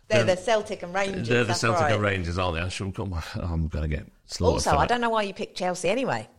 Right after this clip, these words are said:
Speaker 1: You should have picked Liverpool, surely.
Speaker 2: No, 'cause Liverpool clearly are much better than all of them. That's the point.
Speaker 1: Oh,
Speaker 2: I was,
Speaker 1: right,
Speaker 2: I was
Speaker 1: okay,
Speaker 2: doing
Speaker 1: yes,
Speaker 2: the second tier ones.
Speaker 1: clearly.
Speaker 2: Second tier, the lesser, the lesser clubs.
Speaker 1: <laughs> Oh, yeah, 'cause Man City are really second tier.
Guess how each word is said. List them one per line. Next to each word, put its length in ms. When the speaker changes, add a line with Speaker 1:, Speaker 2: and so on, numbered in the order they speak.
Speaker 1:
You 140
should 160
have 100
picked 200
Liverpool, 400
surely. 480
Speaker 2:
No, 160
'cause 160
Liverpool 320
clearly 300
are 100
much 220
better 200
than 120
all 240
of 80
them. 160
That's 160
the 120
point. 200
Speaker 1:
Oh, 40
Speaker 2:
I 180
was, 180
Speaker 1:
right, 260
Speaker 2:
I 140
was 80
Speaker 1:
okay, 80
Speaker 2:
doing 140
Speaker 1:
yes, 120
Speaker 2:
the 100
second 200
tier 240
ones. 180
Speaker 1:
clearly. 300
Speaker 2:
Second 340
tier, 180
the 120
lesser, 260
the 180
lesser 280
clubs. 360
Speaker 1:
<laughs> 40
Oh, 40
yeah, 120
'cause 180
Man 220
City 280
are 60
really 220
second 400
tier. 240